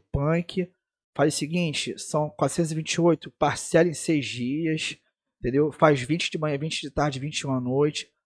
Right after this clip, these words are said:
dorme oito horas e tudo mais." E por outro lado,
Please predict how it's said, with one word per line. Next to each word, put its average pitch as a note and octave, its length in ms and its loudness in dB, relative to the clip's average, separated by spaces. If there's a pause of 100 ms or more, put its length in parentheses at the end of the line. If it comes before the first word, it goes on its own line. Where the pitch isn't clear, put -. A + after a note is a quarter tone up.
dorme D#3 320 0
oito D3+ 280 -6
horas C#3+ 340 0
e - 40 -20
tudo C3+ 220 -10
mais." C3+ 440 -4 (1300)
E E3+ 100 -4
por E3 160 0
outro F#3+ 220 4
lado, E3 500 10